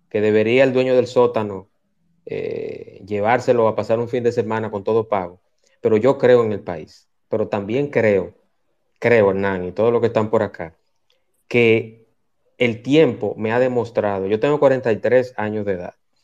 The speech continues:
y a mí el tiempo me ha demostrado que aquí no hay una voluntad para resolver el problema del tránsito.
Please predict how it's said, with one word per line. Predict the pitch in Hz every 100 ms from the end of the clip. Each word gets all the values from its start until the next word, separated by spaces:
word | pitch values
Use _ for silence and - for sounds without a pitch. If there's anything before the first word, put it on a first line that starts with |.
| _ -
y | 110
a |
mí | 104 135
el | 143
tiempo | - 127 143 123
me | 113
ha | 120
demostrado | 120 113 - 104 101 98
que |
aquí | 101 - 131
no | 143 127 120
hay | 135 120
una | 117
voluntad | 110 113 107 95 - 98 - _ _ _ _ _ _ _ -
para | 104 101
resolver | 101 - 98 104
el | 104
problema | - 98 95 95
del | 90
tránsito. | 87 87 90 95 -